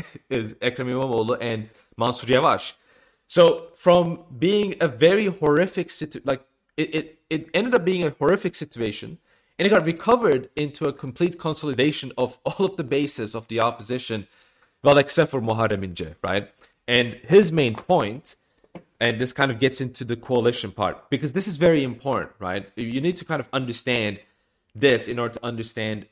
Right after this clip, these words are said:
the voter base and what they think. So a lot of people are very critical of Erdogan because, well, there's the earthquake, there's the economic situation,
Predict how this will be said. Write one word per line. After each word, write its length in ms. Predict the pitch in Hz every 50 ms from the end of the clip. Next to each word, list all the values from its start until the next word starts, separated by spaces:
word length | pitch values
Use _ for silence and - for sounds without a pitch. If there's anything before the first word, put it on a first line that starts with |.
| _ _ -
the 80 | 120
voter 280 | 107 101 117 117 110 117
base 320 | 117 110 104 104 101 -
and 100 | 104 101
what 140 | 95 104 -
they 120 | - 92
think. 260 | 92 - 107 92 87 - _ _ _ _ _ _ _ _ _ _ _ _ _ _ _ _ _ _ _
So 140 | - - 127
a 20 |
lot 200 | 123 151 185 226
of 60 | 220 -
people 280 | 214 196 - - 151
are 80 | 139 123
very 160 | 131 143 143
critical 340 | 139 - 139 127 127 131 123
of 80 | 110
Erdogan 380 | - 117 117 113 110 120 117 110
because, 300 | 107 110 - 113 104 -
well, 160 | - 95 95
there's 240 | 95 101 101 101 95
the 100 | 104 -
earthquake, 400 | - 165 160 160 - 175 175 170
there's 160 | - 120 110 113
the 60 | 92
economic 380 | 98 - 104 104 95 92 101
situation, 720 | - - 95 - - 104 113 120 123 - - 120 120 123